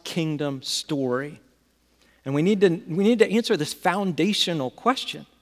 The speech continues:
Is the story true, or is it fiction? In a, in a culture with an anti-supernatural bias, how do we answer this question? Well, I'll, I'll give you my perspective.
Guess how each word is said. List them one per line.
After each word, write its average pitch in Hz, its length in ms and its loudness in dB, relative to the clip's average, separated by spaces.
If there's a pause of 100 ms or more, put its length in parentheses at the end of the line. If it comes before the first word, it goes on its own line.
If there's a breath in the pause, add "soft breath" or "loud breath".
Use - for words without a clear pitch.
(720)
Is 233 300 4
the 165 60 -6
story 214 520 0
true, 277 640 0 (1200)
or 165 80 0
is 190 100 0
it 208 120 0
fiction? 147 500 -2 (1600)
In 180 80 4
a, 190 40 6
in 190 420 -2
a 147 220 2
culture - 420 -2
with 139 140 2
an 135 80 -2
anti-supernatural 170 1040 -2
bias, 196 480 -2
how 269 180 -4
do 277 220 -2
we 175 240 -4
answer 196 320 -2
this 170 180 -8
question? - 520 -8 (1300)
Well, - 120 -4
I'll, - 260 -2
I'll 175 240 -2
give 185 140 0
you 147 80 0
my 147 160 2
perspective. - 680 -12